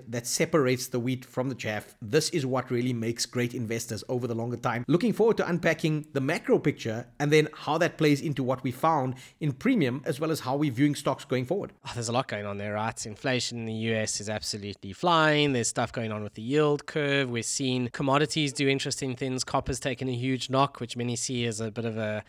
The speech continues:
Speaker 2: sign of a recession. You know, gold has taken a huge knock, which many see as inevitable, really, or certainly that's what I see it now as. Um, <laughs> but, uh, from your perspective, Mo, I mean, you're the macroeconomics guy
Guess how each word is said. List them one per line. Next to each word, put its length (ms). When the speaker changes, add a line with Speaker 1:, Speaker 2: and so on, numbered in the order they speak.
Speaker 2:
sign 400
of 80
a 80
recession. 680
You 80
know, 200
gold 260
has 100
taken 320
a 60
huge 320
knock, 260
which 180
many 200
see 400
as 440
inevitable, 680
really, 400
or 100
certainly 360
that's 200
what 80
I 120
see 160
it 120
now 160
as. 260
Um, 180
<laughs> 300
but, 320
uh, 80
from 220
your 120
perspective, 640
Mo, 180
I 60
mean, 140
you're 100
the 80
macroeconomics 800
guy 480